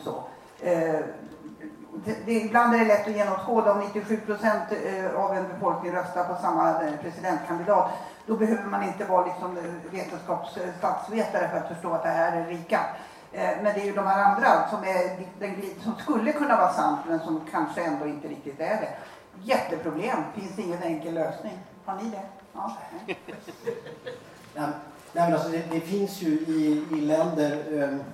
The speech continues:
Speaker 2: s-, som har många olika forskare och människor som undersöker juridiska processer, så finns det ju möjlighet att komma närmare sanningen,
Speaker 1: Mm.
Speaker 2: eh, förstås. Och, ehm, ja.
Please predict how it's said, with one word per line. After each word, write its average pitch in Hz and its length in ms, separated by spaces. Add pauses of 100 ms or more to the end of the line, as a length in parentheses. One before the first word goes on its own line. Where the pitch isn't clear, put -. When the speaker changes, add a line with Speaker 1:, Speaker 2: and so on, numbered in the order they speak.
(100)
Speaker 2:
s-, - 400
som 151 260
har 151 180
många 170 580
olika 143 920 (180)
forskare 143 520 (120)
och 143 80
människor 143 520
som 151 220
undersöker 143 640
juridiska 143 600
processer, - 480
så - 160
finns 147 260
det 151 60
ju 143 60
möjlighet 139 360
att 135 180
komma 143 240 (380)
närmare 151 800
sanningen, - 560 (320)
Speaker 1:
Mm. 175 160 (100)
Speaker 2:
eh, - 60 (180)
förstås. - 600
Och, - 340
ehm, 139 340 (920)
ja. 294 120